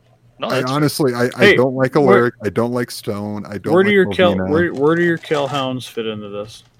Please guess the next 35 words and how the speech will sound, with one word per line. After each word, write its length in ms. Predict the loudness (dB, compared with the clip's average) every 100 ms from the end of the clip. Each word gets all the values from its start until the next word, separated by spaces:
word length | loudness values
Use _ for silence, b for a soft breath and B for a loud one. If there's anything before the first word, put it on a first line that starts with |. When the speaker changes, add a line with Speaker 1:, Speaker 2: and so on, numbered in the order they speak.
| _ -14
Speaker 2:
Well, 240 | -2 0
they're 280 | 0 0 0
all 100 | 0 0
Speaker 1:
After. 100 | 2
Speaker 2:
hanging 200 | 0 2 2
out 160 | 2
where 180 | 4 4
it 60 | 4
all 140 | 2
began. 460 | 0 -4 -6 -8 -10 _ _ _ _ _ -6
Speaker 3:
Hmm. 60 |
Speaker 1:
After. 360 | -4 -4 -8 -12 _ _ _ _ _ _ _ _ _ _ _ _ _ _ _ _ _
Speaker 2:
They're, 220 | -4 -4 -6 _ -16
th-, 120 | -16 _
that's 240 | -8 -8 -6
the 140 | -4
last 460 | -2 -4 -4 -8 -12
piece 220 | -8 -8
of 140 | -8
information 580 | -10 -8 -6 -6 -6 -8
on 140 | -8 -6
them, 180 | -8
is 140 | -8 -6
they 180 | -6 -4
are 200 | -6 -8
going 400 | -8 -6 -4 -6
to 160 | -8 -6
where 180 | -6
it 60 | -4
all 140 | -6
began. 500 | -6 -8 -8 -8 -10 -12 _ _ _ _ _ _ _ _
So 180 | -4 -2
who 140 | 0
knows 240 | -2 -2 -2
where 320 | -2 -2